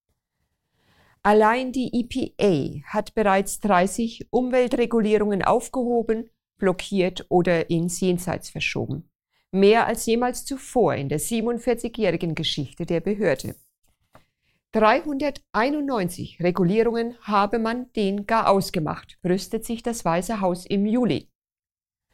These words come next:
Wenn Ex-Chefstratege Steve Bannon das mit dem Abschaffen des administrativen Staates gemeint haben sollte, dann ist er in vollem Gang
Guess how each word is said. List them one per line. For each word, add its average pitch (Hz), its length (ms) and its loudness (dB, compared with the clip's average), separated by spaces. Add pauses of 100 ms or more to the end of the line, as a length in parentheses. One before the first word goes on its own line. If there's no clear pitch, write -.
(400)
Wenn 170 380 2
Ex-Chefstratege 180 1600 0
Steve 190 400 -4 (140)
Bannon 175 480 0
das 214 300 0
mit 214 120 0
dem 196 280 2 (360)
Abschaffen 262 640 0
des 196 320 -4
administrativen 269 960 -4
Staates 180 800 -4
gemeint 175 520 -2
haben 214 220 0
sollte, 190 520 -4 (640)
dann 247 180 2
ist 240 240 -4
er 247 80 0
in 170 140 -2
vollem 165 360 0
Gang 160 360 -4